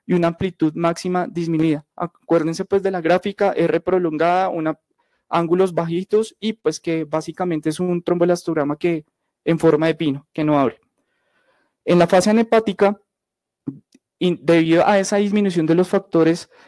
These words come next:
de coagulación y, pues, digamos, de factores protrombóticos disminuidos, eh, hace que finalmente, pues, sea un paciente que, de hecho, en la fase inicial ya está venía sangrando, pues, que aún más sus factores de coagulación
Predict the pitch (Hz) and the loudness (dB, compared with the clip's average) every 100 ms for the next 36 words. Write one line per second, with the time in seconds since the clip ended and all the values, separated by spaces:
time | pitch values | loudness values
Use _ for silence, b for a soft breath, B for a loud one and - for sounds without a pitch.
0 | b 180 180 185 180 160 147 165 165 175 | b -2 2 4 4 4 2 2 0 0
1 | - 190 180 170 151 151 143 156 185 185 | -4 -4 -2 -4 -2 -2 -2 -2 0 2
2 | 175 - 151 156 - 180 180 180 160 147 | 0 2 2 0 0 0 0 -2 0 -2
3 | 156 151 175 175 160 185 190 190 196 180 | -2 -2 -2 -2 -8 -4 -2 0 2 2
4 | 175 - b b b b b b _ 185 | 0 -4 b b b b b b _ 2
5 | 180 180 175 165 - 165 175 196 - 220 | 4 4 2 0 0 0 2 0 2 2
6 | 208 - - 180 165 160 170 175 185 185 | 2 -2 -4 0 0 2 -2 -2 0 0
7 | 170 151 151 170 175 185 175 180 - 190 | 0 -2 -2 -6 -4 -6 -4 -6 -2 -2
8 | 165 - 156 156 151 151 - 180 185 175 | -2 -4 -2 0 0 -2 -4 -4 -4 -6
9 | 160 156 165 180 180 139 147 151 170 170 | -6 -6 -6 -4 -2 0 0 0 0 2
10 | 175 180 180 175 170 - 175 - 156 - | 0 0 2 2 0 -2 -4 -4 -8 -2
11 | 151 151 156 170 - 190 - 190 - 156 | 0 0 2 0 -2 -6 -4 -4 0 2
12 | 156 170 170 180 175 165 156 156 151 | 2 0 -2 0 0 0 -2 0 0